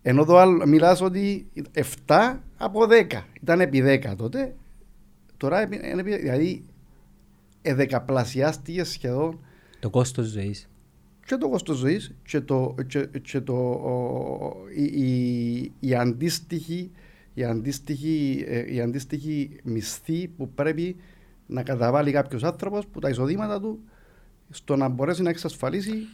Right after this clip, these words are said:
Speaker 2: Διόρθωσε
Speaker 1: Ε,
Speaker 2: με,
Speaker 1: ναι.
Speaker 2: τούτον ονομάζεται πληθωρισμός.
Speaker 1: Ονομάζεται πληθωρισμός, ναι.
Speaker 2: Ναι.
Speaker 1: Ονομάζεται
Speaker 2: Inflation
Speaker 1: πληθωρισμός.
Speaker 2: στα αγγλικά.
Speaker 1: Inflation.
Speaker 2: Δηλαδή, αύξηση των τιμών.
Speaker 1: Αύξηση των τιμών. Ε, όμως ο πληθωρισμός δεν και αφορά μόνο, ε,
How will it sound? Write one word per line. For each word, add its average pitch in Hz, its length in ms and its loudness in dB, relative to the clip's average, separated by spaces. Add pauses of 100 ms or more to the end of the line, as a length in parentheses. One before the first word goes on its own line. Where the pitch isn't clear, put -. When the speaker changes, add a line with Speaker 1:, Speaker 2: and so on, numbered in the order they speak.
(140)
Speaker 2:
Διόρθωσε 117 560 4
Speaker 1:
Ε, - 20 6
Speaker 2:
με, 135 220 2 (220)
Speaker 1:
ναι. 123 240 -2
Speaker 2:
τούτον 143 380 0
ονομάζεται 117 400 0
πληθωρισμός. 127 720 -2 (880)
Speaker 1:
Ονομάζεται 269 380 -4
πληθωρισμός, 135 580 -4
ναι. 104 100 -4
Speaker 2:
Ναι. 95 120 -4 (440)
Speaker 1:
Ονομάζεται 123 300 0
Speaker 2:
Inflation 127 100 4
Speaker 1:
πληθωρισμός. 110 420 4
Speaker 2:
στα - 140 -8
αγγλικά. 92 380 -6
Speaker 1:
Inflation. - 160 -18 (180)
Speaker 2:
Δηλαδή, 120 460 2
αύξηση 127 520 -2
των 131 160 2
τιμών. 139 420 0 (240)
Speaker 1:
Αύξηση 127 360 -8
των 123 160 -2
τιμών. 104 240 -8 (840)
Ε, 110 1300 -6 (300)
όμως 147 240 2
ο 165 80 0
πληθωρισμός 147 480 -2
δεν 160 120 0
και 160 100 -4
αφορά 117 420 -4
μόνο, 104 420 -4 (100)
ε, 104 120 -12